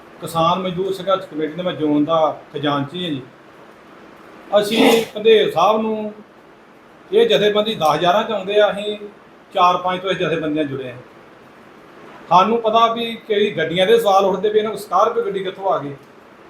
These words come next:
ਤੇ ਹੋਰ ਵੀ ਕਈ ਲੋਕਲ ਬੰਦੇ ਹਨ ਵੈਸੇ ਸੁਭਾਅ ਕੋਈ ਕਿਸੇ ਨਾਲ ਗੱਲ ਕਰ ਲੈਂਦੇ, ਫਿਰ ਉਹਨਾਂ ਨੂੰ ਸਮਝਾਈਦਾ ਵੀ ਆਹ ਵਾ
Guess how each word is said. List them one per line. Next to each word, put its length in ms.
ਤੇ 60
ਹੋਰ 200
ਵੀ 60
ਕਈ 180
ਲੋਕਲ 260
ਬੰਦੇ 200
ਹਨ 160
ਵੈਸੇ 220
ਸੁਭਾਅ 280
ਕੋਈ 120
ਕਿਸੇ 120
ਨਾਲ 100
ਗੱਲ 200
ਕਰ 180
ਲੈਂਦੇ, 180
ਫਿਰ 80
ਉਹਨਾਂ 80
ਨੂੰ 120
ਸਮਝਾਈਦਾ 420
ਵੀ 120
ਆਹ 220
ਵਾ 180